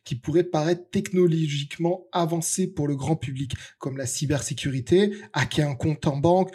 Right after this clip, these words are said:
ce n'est pas de l'intelligence artificielle. Si vous saviez, par exemple, le nombre de gens qui me demandent de hacker des comptes Facebook ou des comptes Snapchat de leurs copains ou copines, mais je pense que chaque personne qui code voit très bien ce dont je parle. L'I A, ce n'est pas aussi appliquer des statistiques. Alors oui,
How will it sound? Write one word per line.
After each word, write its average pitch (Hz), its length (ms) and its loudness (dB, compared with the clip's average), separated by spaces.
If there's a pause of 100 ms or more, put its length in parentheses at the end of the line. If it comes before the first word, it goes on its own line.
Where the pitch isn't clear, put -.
(120)
ce - 160 -4
n'est 131 120 0
pas 156 200 4
de 135 60 0
l'intelligence 135 520 2
artificielle. 135 680 0 (200)
Si - 100 -6
vous 127 80 -2
saviez, 151 720 4
par 139 140 2
exemple, 151 340 2
le 143 60 0
nombre 151 160 0
de 135 120 0
gens 143 300 4 (260)
qui - 120 -10
me 139 100 0
demandent 151 280 2
de 139 160 0
hacker 170 500 4
des 135 160 -2
comptes 143 240 -10
Facebook 175 720 2
ou 139 80 0
des 127 100 -4
comptes 139 220 -8
Snapchat 180 640 2
de 131 120 -2
leurs 123 180 -4
copains 160 300 4
ou 151 80 6
copines, 170 460 0 (260)
mais 131 60 -4
je - 80 -4
pense 180 160 4
que 143 100 -2
chaque - 260 2
personne 160 360 2
qui - 160 -10
code 170 240 4
voit 127 160 0
très - 180 0
bien 135 240 0
ce 151 160 -2
dont 131 180 -6
je - 160 -10
parle. 120 300 -4 (300)
L'I 147 200 4
A, 190 140 6
ce 190 140 0
n'est 135 80 -2
pas 160 80 2
aussi 165 240 6
appliquer - 260 0
des 143 120 4
statistiques. - 680 -2
Alors 123 240 -4
oui, 165 200 4